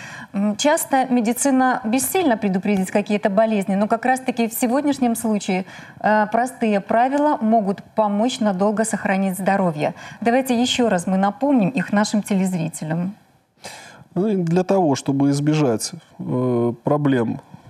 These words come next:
Speaker 2: связанных с хирургическим вмешательством на артериях, необходим отказ от курения, поскольку курение,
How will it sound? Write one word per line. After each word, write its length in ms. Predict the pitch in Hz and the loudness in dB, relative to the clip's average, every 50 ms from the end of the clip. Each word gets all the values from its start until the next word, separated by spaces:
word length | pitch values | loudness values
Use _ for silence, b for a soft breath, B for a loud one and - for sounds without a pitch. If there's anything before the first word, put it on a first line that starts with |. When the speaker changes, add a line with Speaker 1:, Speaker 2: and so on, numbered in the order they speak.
| - | -12
Speaker 2:
связанных 640 | - - - 151 143 127 123 120 120 120 117 113 - | -10 -4 0 2 2 2 2 0 0 0 -2 -2 -4
с 80 | - | -4
хирургическим 640 | - - 139 135 135 139 131 123 - - - - 131 | -2 0 0 0 0 0 -2 -2 -2 -4 -2 -2 0
вмешательством 720 | 123 127 123 - - 120 110 - - - - 127 117 120 123 | 0 0 0 2 0 0 0 -2 -6 -8 -6 -2 -2 0 2
на 180 | 135 135 131 | 2 2 0
артериях, 680 | - - 131 127 - - - 120 110 101 78 65 - B B B B B B _ _ _ _ _ | 0 0 -2 -2 -2 -2 -2 0 0 0 -2 -4 -6 B B B B B B _ _ _ _ _
необходим 720 | 131 131 131 127 - - 147 139 139 135 117 110 107 - | -2 -2 -2 -2 -2 -2 -2 -2 0 -2 -4 -2 -2 -4
отказ 380 | 123 - - - 127 113 - | -4 -2 -2 -2 -2 -2 -2
от 100 | 127 - | -6 -10
курения, 420 | - - 139 151 185 220 240 269 294 | -4 -2 0 0 0 0 0 0 -2
поскольку 540 | 269 - 190 - - 220 196 185 - 180 170 | -2 -2 -4 -4 -2 -4 -4 -4 -6 -10 -4
курение, 640 | - 170 170 165 156 156 151 143 139 131 127 165 | -4 -2 0 0 0 2 0 0 0 -2 -4 -6